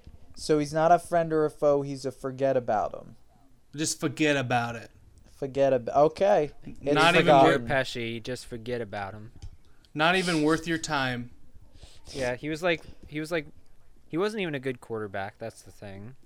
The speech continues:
Speaker 3: He wasn't even,
Speaker 2: No.
Speaker 3: like, good in his position.
Speaker 2: No.
Speaker 3: He, he, he hasn't really done or contributed much. Like, I mean, his, his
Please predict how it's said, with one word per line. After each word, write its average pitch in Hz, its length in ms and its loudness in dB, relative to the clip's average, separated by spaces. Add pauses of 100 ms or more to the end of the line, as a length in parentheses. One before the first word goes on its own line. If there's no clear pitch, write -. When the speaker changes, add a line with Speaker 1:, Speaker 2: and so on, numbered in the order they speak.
Speaker 3:
He 127 60 -14
wasn't 123 280 -12
even, 131 140 -6
Speaker 2:
No. 104 60 -8
Speaker 3:
like, 110 140 -12 (800)
good 110 460 -10 (260)
in 120 80 -18
his 107 140 -18
position. 107 640 -16 (960)
Speaker 2:
No. 113 260 -10
Speaker 3:
He, 147 160 -8
he, 180 300 -8 (1300)
he 151 140 -10
hasn't 185 260 -2
really 156 220 0
done 127 480 -6
or 131 80 -12
contributed 110 600 -10
much. - 520 -14 (380)
Like, 123 400 -6 (600)
I 143 40 -16
mean, 143 240 -10 (1080)
his, 156 280 -6
his 160 280 -8